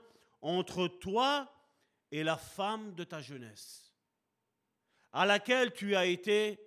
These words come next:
infidèle, bien qu'elle soit ta compagne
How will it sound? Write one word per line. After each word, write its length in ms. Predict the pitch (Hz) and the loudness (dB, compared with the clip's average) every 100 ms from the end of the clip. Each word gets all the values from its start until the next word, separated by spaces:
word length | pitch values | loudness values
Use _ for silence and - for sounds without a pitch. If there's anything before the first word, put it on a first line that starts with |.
| _ _ _ _ | _ _ _ _
infidèle, 960 | 185 202 202 - 202 151 127 95 82 107 _ _ _ _ _ _ _ _ _ _ _ _ _ | -2 0 -2 -6 -8 -4 -4 -4 -10 -20 _ _ _ _ _ _ _ _ _ _ _ _ _
bien 280 | 123 220 240 | 0 2 2
qu'elle 180 | 233 214 | 0 -2
soit 200 | - 185 | -2 -2
ta 140 | 185 | -4
compagne 600 | - 175 202 214 240 214 | -4 -4 0 0 -2 -6